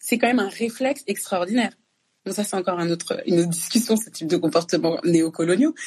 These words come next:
Mais tu te dis, au nom de quoi ? Et en fait, je pense qu'aussi une bonne manière de protéger sa santé mentale, c'est de mettre ses limites.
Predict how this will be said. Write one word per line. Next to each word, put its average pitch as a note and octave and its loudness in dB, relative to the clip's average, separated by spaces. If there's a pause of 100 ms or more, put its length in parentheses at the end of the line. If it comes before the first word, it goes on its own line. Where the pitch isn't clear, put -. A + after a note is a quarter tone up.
(300)
Mais G#3 4 (320)
tu A#3 0
te A#3 -2
dis, B3+ 0 (440)
au G3+ 4
nom C4+ 6
de C4+ 0
quoi ? A#3 -2 (340)
Et F#3 2
en G3 2
fait, - 0
je - -16
pense C#4+ 0
qu'aussi B3 0
une B3 6
bonne B3+ 4
manière C4 0
de A3 0
protéger G#3+ 0
sa A#3 -2
santé F#3 -4
mentale, F#3 2
c'est E3+ -12
de F#3 -4
mettre F#3+ 0
ses - -2
limites. F3 -2